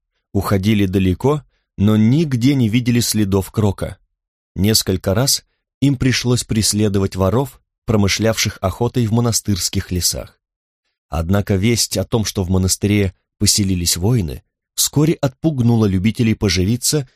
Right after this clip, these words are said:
за чужой счет. Гейрмуну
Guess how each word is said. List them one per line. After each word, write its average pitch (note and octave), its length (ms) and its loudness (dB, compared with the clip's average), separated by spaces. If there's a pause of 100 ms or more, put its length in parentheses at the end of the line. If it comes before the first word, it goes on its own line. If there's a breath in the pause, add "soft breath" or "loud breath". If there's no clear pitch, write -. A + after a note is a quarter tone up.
за B2 200 0
чужой F#2 440 0
счет. - 480 -8 (800)
Гейрмуну B2 720 2